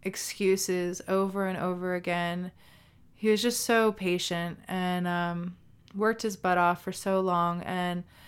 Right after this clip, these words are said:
I'm just so grateful for that time, and I'm grateful that he finally was like, you know, I, like, I'm, I'm grateful that, I'm grateful that he got too busy to deal with my, my crap. <laughs>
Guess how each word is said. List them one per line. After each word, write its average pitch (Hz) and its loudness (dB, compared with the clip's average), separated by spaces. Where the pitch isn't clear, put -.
I'm 247 6
just 294 4
so 294 10
grateful 240 4
for 240 0
that 214 4
time, 233 4
and 220 2
I'm 208 2
grateful 214 2
that 214 4
he 208 0
finally 208 4
was 196 0
like, 190 2
you 214 0
know, 233 2
I, 240 0
like, 190 0
I'm, 220 6
I'm 233 6
grateful 320 4
that, 247 0
I'm 226 2
grateful 311 0
that 240 0
he 220 0
got 202 0
too 202 -2
busy 165 -4
to - -10
deal 170 0
with 170 0
my, 156 -6
my 175 -8
crap. - -4
<laughs> - -8